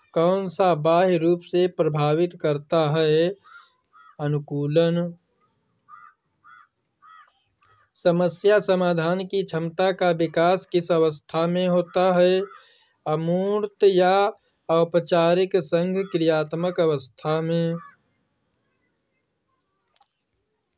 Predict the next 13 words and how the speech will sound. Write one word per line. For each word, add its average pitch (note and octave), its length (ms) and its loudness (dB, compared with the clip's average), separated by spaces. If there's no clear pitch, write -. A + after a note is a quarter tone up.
जीन G3+ 460 -2
पियाजे F#3 640 4
का G3 280 0
जन्म F#3 440 -2
कब E3+ 280 0
हुआ? G3 540 2
नौ F#3 260 0
अगस्त F#3 760 0
अठारह E3 600 0
सौ G3 400 2
छियानवे E3+ 640 -2
ईस्वी E3 380 -2
में। E3 320 -6